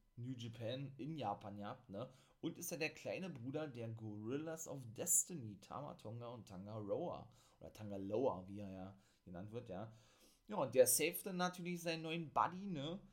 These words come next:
den, den guten Chris Bay vom Bullet Club, oder der ja jetzt dem Bullet Club beigetreten ist. Ja, und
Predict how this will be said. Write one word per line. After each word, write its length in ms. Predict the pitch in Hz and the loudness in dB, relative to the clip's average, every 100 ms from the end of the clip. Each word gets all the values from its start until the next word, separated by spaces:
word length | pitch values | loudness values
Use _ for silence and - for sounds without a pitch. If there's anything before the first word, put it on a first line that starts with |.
| - _ _ _ | -20 _ _ _
den, 320 | - 139 117 113 | -2 -2 -2 -6
den 440 | 143 135 131 131 | -2 0 0 -6
guten 300 | 127 151 - | -6 -6 -8
Chris 340 | 151 139 143 113 | -6 -4 -4 -2
Bay 340 | 113 110 160 180 - - | 2 2 2 -6 -12 -8
vom 340 | - 120 127 139 110 | -2 -2 -4 -12 -12
Bullet 260 | 127 123 143 139 | -6 4 4 4
Club, 260 | - 151 - | -8 -8 -6
oder 160 | 110 101 | -6 -6
der 400 | 107 110 104 - | -6 -6 -6 -8
ja 120 | 110 98 | -10 -8
jetzt 340 | 104 107 - | -8 -6 -6
dem 100 | 107 110 | -8 -6
Bullet 220 | 120 113 | -8 -8
Club 240 | 110 92 | -10 -10
beigetreten 560 | 107 147 113 107 98 - | -6 -4 -6 -10 -12 -10
ist. 200 | 117 139 - _ _ _ _ _ _ _ _ | -10 -12 -20 _ _ _ _ _ _ _ _
Ja, 200 | 185 131 98 - _ | 0 0 0 -14 _
und 440 | 131 131 131 - | -4 -2 -6 -10